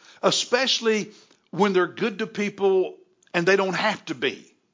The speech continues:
When it's just their nature, you see it in their behavior. And, and the Bible tells us God is looking for that. God expects that of us when he, when he chooses to honor and bless someone through the ups and downs of life. And you're going to see how he blessed Ruth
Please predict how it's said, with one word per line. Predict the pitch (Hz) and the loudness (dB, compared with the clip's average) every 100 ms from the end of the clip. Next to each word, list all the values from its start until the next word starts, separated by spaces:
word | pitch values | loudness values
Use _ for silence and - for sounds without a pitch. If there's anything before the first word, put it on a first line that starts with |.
| _ - - | _ -20 -6
When | - 196 | 2 2
it's | 190 | 2
just | - 147 202 214 - | -2 0 2 2 -2
their | 185 175 | 0 2
nature, | 185 196 185 | 2 0 -2
you | 165 175 | -4 -2
see | - 247 233 | -2 0 -2
it | 214 | -2
in | |
their | 170 170 | -2 2
behavior. | 165 156 202 165 | 2 2 -2 -2
And, | 160 151 - - - | -4 -4 -8 -12 -2
and | 190 | 2
the | 185 | 4
Bible | 190 285 269 | 4 4 2
tells | - 226 190 | -2 -2 0
us | 202 | -4
God | 160 214 277 | 0 2 2
is | 285 208 | 0 0
looking | 226 240 277 | -2 0 -2
for | - 160 | 0 -2
that. | 117 - - _ _ _ _ _ 127 | -2 -4 -12 _ _ _ _ _ -4
God | 120 220 | 2 2
expects | 320 233 - - 226 - - | 0 -2 -4 0 0 0 -4
that | 151 147 131 | 0 2 2
of | 131 151 | 0 2
us | 135 123 - - - - | 4 2 -2 -16 -14 -2
when | 180 | 0
he, | 170 - | 0 -2
when | 160 185 | -2 0
he | 170 | 0
chooses | - - 262 240 175 165 | -2 0 0 0 0 0
to | - - | -2 0
honor | 190 247 202 | 2 2 0
and | 156 160 | -4 -4
bless | 139 190 240 | 2 2 2
someone | - 196 151 151 | 0 0 0 0
through | 147 180 | 2 0
the | 151 151 | 0 0
ups | 170 208 - 202 | 0 0 -2 -6
and | 190 | -6
downs | 160 156 165 175 165 | -2 -2 0 -2 -4
of | 202 165 | -6 -4
life. | 180 254 180 139 | 0 2 2 0
And | 147 | -2
you're | 156 | -2
going | 170 | 0
to | 165 | -2
see | - 180 - - - | -2 -4 -6 -16 -8
how | - 170 | -2 0
he | 180 | -2
blessed | 165 185 233 196 - | -4 -2 0 -2 -4
Ruth | - 202 285 190 - _ | -8 -6 -6 -8 -18 _